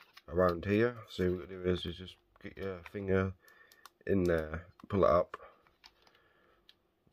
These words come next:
and then you got, like, this, and then there'll be two screws. There'll be one there,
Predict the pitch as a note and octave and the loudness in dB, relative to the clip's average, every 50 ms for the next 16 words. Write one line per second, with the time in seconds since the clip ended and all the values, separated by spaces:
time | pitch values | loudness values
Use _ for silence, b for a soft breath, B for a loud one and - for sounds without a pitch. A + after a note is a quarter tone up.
0 | - - - D#2+ E2+ E2 D#2+ E2 E2 D#2 D2 D#2+ D#2 B B B B B B - | -18 -10 -4 -2 0 2 2 2 0 0 -2 -4 -6 B B B B B B -20
1 | - - D#2+ D#2 F2+ E2+ D#2+ - - _ - - B B B B B _ - B1+ | -16 -14 -4 2 2 4 4 2 0 _ -20 -20 B B B B B _ -4 -4
2 | C#2 C2+ - - - - F2+ F2+ F2 - - - - - - - b b b _ | -4 -4 -6 -10 -12 -6 -2 0 0 -2 -2 -6 -14 -16 -16 -16 b b b _
3 | - - D#2+ E2 D#2+ D#2 D#2 D#2 D#2 D#2+ D#2 - A2+ G2+ - - - - G#2 G2 | -8 -6 -4 -2 -2 -2 -2 -2 -4 -6 -6 -6 -8 -10 -10 -10 -8 -6 -6 -6
4 | F2+ D#2 C#2 D2 D#2 D#2+ D2+ D#2 D#2+ D#2+ F2+ G2 G2+ G2+ G2 F#2+ F#2 F2+ F2+ - | -6 -8 -12 -14 -14 -14 -12 -12 -2 6 8 10 10 10 10 8 4 2 -2 -8
5 | _ _ _ _ b b b b b b b b b b b b b b b b | _ _ _ _ b b b b b b b b b b b b b b b b
6 | b _ _ F#2 F2+ F#2+ G#2+ A#2 B2 B2 B2+ | b _ _ 2 4 4 4 4 0 -4 -10